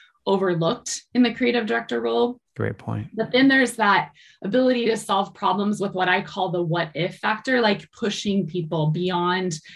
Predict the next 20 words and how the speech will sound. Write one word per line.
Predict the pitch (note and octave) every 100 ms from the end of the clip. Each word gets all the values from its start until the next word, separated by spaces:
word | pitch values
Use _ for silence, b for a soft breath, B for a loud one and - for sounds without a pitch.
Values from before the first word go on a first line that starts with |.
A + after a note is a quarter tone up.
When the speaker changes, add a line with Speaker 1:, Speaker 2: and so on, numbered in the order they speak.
| B -
Speaker 1:
the, | D#3+ G3 F3 F3 - E3
the | E3
sort | E3 F#3 E3+
of | D#3+ D#3
obvious | F3 E3+ F3 E3 -
idea. | D#3+ D#3 D#3 D3
And | B2+ D#3
so | G3 F#3+
it's, | E3 - - B B -
you | A3
know, | G3
being | E3+ A#3+
able | A#3 G#3+ A#3
to | G#3+
kind | G#3+ G3
of |
take | E3+ - F#3+ E3+
the | F#3+ F3+
ideas | F3 F3 F3+ F3+ F3 E3
that | E3